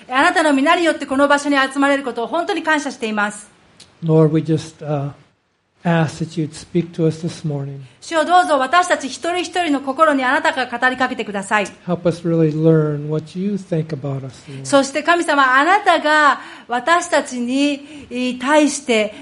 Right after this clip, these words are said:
Speaker 1: どのように思っていらっしゃるか、どのように考えていらっしゃるかということを私たちが理解できるように今日助けてください。
Speaker 2: In Jesus' name.
Speaker 1: イエス様のお名前によってお祈りします。アーメン。
Speaker 2: Amen.お座りください。You can be seated.So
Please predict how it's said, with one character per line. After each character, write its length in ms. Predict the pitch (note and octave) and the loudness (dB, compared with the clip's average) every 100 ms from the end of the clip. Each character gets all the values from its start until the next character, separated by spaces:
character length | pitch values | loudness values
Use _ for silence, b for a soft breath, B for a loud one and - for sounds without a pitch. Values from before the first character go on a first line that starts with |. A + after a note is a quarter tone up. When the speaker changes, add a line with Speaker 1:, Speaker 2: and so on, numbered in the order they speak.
| A3+ | 2
Speaker 1:
ど 120 | C#4 | 4
の 80 | F4+ F4+ | 6 4
よ 220 | D#4+ C4 | 4 2
う 60 | A#3 | 2
に 420 | A#3 B3 D#4 C#4 - | 0 2 4 2 0
思 220 | A#3+ D#4+ | 2 2
っ 80 | E4 | 2
て 120 | B3 | 0
い 20 | |
ら 80 | A3+ | 0
っ 40 | |
し 120 | G#3+ | -2
ゃ 60 | A#3+ | -4
る 60 | G#3+ | -2
か、 180 | G3 | -4
ど 100 | G3 | 2
の 80 | F4+ | 6
よ 60 | F4+ | 6
う 20 | |
に 80 | C#4 | 4
考 100 | B3 C#4 D4 | 2 4 4
え 120 | C#4+ | 2
て 80 | A#3+ | 2
い 60 | |
ら 80 | A#3 | 0
っ 20 | |
し 80 | A3+ | 0
ゃ 60 | B3 | -2
る 80 | |
か 120 | B3 C4 | 0 -2
と 60 | |
い 40 | B3 | 0
う 20 | |
こ 100 | A#3 | 0
と 200 | A3 A3+ | 6 6
を 80 | A3 B - | 6 B -8
私 260 | A#3 C4+ | 0 0
た 80 | C4+ | 0
ち 100 | - | -2
が 80 | A3+ | 0
理 100 | D#4 | 2
解 160 | E4 C4 | 4 2
で 120 | A#3+ | 0
き 120 | D#4 | 0
る 60 | F4+ | 4
よ 60 | |
う 20 | |
に 100 | D4 - | 4 4
今 120 | B3 | 0
日 140 | A3 | 0
助 160 | G3 D4+ | -4 -6
け 20 | |
て 80 | C#4 | -4
く 60 | |
だ 100 | G#3 | -4
さ 160 | F#3 G3 | -2 -2
い。 40 | |
Speaker 2:
In 200 | F#3 D3+ | -2 -6
Jesus' 500 | C#3 D#3+ E3+ F3 - - | -2 0 2 0 -6 -2
name. 40 | |
Speaker 1:
イ 20 | |
エ 40 | C4 | 0
ス 60 | |
様 180 | B3+ A#3 | 2 0
の 60 | G#3+ | 2
お 40 | |
名 100 | B3 | 2
前 180 | D4 D#4 | 4 4
に 60 | D4 | 2
よ 80 | |
っ 40 | C#4 | 0
て 100 | C#4 | 0
お 60 | B3 | 2
祈 140 | A#3+ | 2
り 80 | A3+ | -2
し 160 | - | -4
ま 120 | A3+ A#3+ | 0 0
す。 80 | - | -2
ア 160 | G3+ G3 | -2 2
ー 20 | |
メ 240 | - A#3 C#3+ | 4 4 4
ン。 20 | |
Speaker 2:
Amen. 160 | C#3 C3 C3+ - _ D3+ D3+ F3+ | 0 -6 -14 -20 _ -20 -12 2
お 60 | |
座 60 | E3 | 4
り 100 | E3+ | 4
く 100 | F3+ | 2
だ 80 | F3 | 0
さ 320 | F3 G3+ G#3+ | 4 4 6
い。 60 | G3 | 4
You 60 | |
can 140 | F#3+ D#3 | 0 -6
be 80 | |
seated.So 500 | D#3 - G#3+ C4 B3 | -6 2 4 4 0